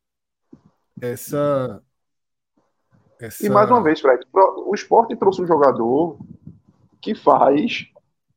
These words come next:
Speaker 2: o que Fabinho faz. Fabrício Domingues. É o volante que joga pela direita, pô.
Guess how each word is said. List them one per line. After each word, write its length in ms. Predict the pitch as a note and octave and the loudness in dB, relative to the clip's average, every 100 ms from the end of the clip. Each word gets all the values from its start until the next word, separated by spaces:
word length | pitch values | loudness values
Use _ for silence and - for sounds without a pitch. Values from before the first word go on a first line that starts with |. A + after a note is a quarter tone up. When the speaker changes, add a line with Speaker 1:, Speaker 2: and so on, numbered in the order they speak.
| _ | _
Speaker 2:
o 160 | - - | -8 -6
que 160 | C4+ C#4 | -4 0
Fabinho 340 | B3 C4+ - | 0 0 0
faz. 440 | G#4+ - C3+ - _ _ _ _ _ - | 4 4 2 -6 _ _ _ _ _ 0
Fabrício 360 | E3 C#3 - | 0 0 -4
Domingues. 520 | G#3+ B3+ E3 C#3+ - - - | -4 -2 -2 -2 -6 -12 -2
É 60 | F3 | 2
o 80 | |
volante 320 | E3 E3 C#3+ - | 4 4 2 -4
que 80 | G#3 | -2
joga 160 | G#3+ | 0
pela 160 | - F3 | 0 -2
direita, 380 | F3+ C#3+ D3+ F#3+ | -2 -2 -2 -4
pô. 260 | A2+ - | -6 -10